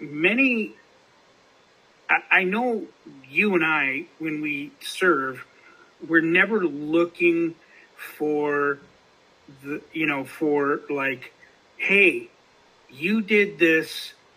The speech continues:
and you're gonna get a reward for it." Um,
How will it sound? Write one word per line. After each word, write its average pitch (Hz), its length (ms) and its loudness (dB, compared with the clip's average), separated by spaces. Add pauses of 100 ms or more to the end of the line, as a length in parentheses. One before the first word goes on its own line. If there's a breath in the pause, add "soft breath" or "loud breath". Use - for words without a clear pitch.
(500)
and 147 360 0
you're 160 200 0
gonna 165 180 0
get 147 240 0
a 139 60 -4
reward 131 580 -6
for 117 300 -10
it." - 220 -16 (840)
Um, 131 720 -6